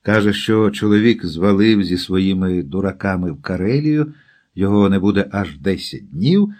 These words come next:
а ми так давно не бачилися. Я спантеличений, але, не вагаючись, кажу, що приїду.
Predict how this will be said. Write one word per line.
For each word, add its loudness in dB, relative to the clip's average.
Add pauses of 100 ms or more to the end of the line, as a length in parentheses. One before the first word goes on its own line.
(160)
а -16
ми -2
так -2
давно -2
не 0
бачилися. -4 (800)
Я 0
спантеличений, 0
але, 0
не 0
вагаючись, 0
кажу, -2
що -12
приїду. -6